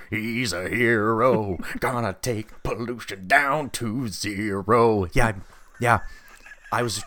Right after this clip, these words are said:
Speaker 1: raised by television. Look at me. I'm fat. I play paintball. <laughs> Wear glasses. Play video games a lot, man. I was a fucking loser. <laughs> So,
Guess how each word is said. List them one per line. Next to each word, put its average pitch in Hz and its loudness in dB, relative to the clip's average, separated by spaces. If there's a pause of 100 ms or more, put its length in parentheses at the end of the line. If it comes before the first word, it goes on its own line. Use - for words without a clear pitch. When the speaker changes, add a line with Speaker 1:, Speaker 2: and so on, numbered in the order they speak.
Speaker 1:
raised 120 2
by 117 4
television. 98 0
Look 139 4
at - -2
me. 87 -8 (380)
I'm 107 -8
fat. 135 0
I 113 -2
play 113 2
paintball. 110 8 (320)
<laughs> 190 2 (320)
Wear 117 -2
glasses. 98 -8 (1000)
Play 101 -8
video 92 -2
games 80 -6
a 80 -6
lot, 80 -4
man. 87 -6
I 110 -2
was 120 2
a - -2
fucking 107 -2
loser. 110 0
<laughs> - -16
So, - -4